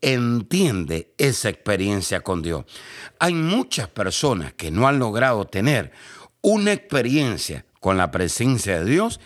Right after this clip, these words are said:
debido a que su mente todavía está razonando. Por eso es importante que en esta hora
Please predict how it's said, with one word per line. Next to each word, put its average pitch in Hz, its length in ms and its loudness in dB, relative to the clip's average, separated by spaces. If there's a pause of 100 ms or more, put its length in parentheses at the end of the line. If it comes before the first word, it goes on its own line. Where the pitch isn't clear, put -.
(340)
debido 143 800 0
a 113 180 2
que 117 120 -2
su 120 160 -2
mente 117 540 0 (400)
todavía 107 800 2 (140)
está 104 420 0
razonando. 85 800 -2 (400)
Por 107 160 0
eso 156 240 2
es - 160 -4
importante 92 800 -2
que 76 120 -10
en 85 60 -2
esta 98 280 2
hora 175 240 2